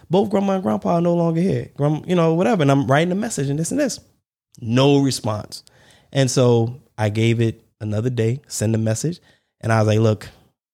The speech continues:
last message that I'ma send, you know what I'm saying? If you don't respond to this,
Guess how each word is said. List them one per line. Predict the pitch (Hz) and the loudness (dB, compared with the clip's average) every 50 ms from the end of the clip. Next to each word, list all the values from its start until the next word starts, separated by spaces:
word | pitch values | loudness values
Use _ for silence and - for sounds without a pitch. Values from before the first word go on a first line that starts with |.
| _ _ _ _ _ - | _ _ _ _ _ -4
last | 113 117 123 127 123 - | 0 2 2 2 2 2
message | 131 127 120 - 123 120 | 0 0 0 0 -4 -4
that | 113 113 | -2 -2
I'ma | 113 113 110 107 | -2 -2 -2 -4
send, | - - 131 147 156 156 - _ _ _ _ _ _ _ _ _ _ _ _ _ - | -2 0 0 0 -2 -4 -8 _ _ _ _ _ _ _ _ _ _ _ _ _ -8
you | 107 | -4
know | 110 113 | -2 0
what | 117 | 0
I'm | 120 | 0
saying? | 127 135 143 147 151 147 | 0 0 0 0 0 -2
If | 123 107 | -2 -2
you | 101 110 | 0 2
don't | 117 113 113 | 2 2 0
respond | 120 117 - - 127 131 127 131 | 0 -2 -2 0 0 0 0 0
to | 131 | 2
this, | 135 160 170 165 165 - - | 2 2 2 2 -2 -6 -12